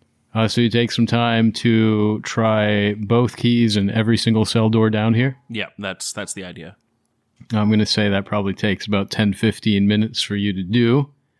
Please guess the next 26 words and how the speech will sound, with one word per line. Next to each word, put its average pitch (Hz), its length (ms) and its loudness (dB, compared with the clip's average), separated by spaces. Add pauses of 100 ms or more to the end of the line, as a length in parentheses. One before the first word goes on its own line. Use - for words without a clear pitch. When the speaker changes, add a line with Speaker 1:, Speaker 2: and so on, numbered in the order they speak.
(540)
Speaker 1:
and 101 880 0
you 104 220 -2
come 107 240 0
up 101 280 -4
with 101 340 0
nothing. 87 520 0 (340)
They 95 140 -6
don't 90 200 -4
open 92 260 -2
any 92 260 0
of 90 120 -4
these 90 260 -4
doors. 90 360 -4 (600)
Speaker 2:
Slash 98 500 -6 (120)
groans 95 760 -10
at - 140 -12
the - 80 -20
keys. 101 540 -12 (920)
"It - 160 -20
would 87 140 -18
seem 127 440 -8
that 117 260 -14
none 123 160 -14
of 127 120 -18
these 117 240 -8
cells 82 920 -8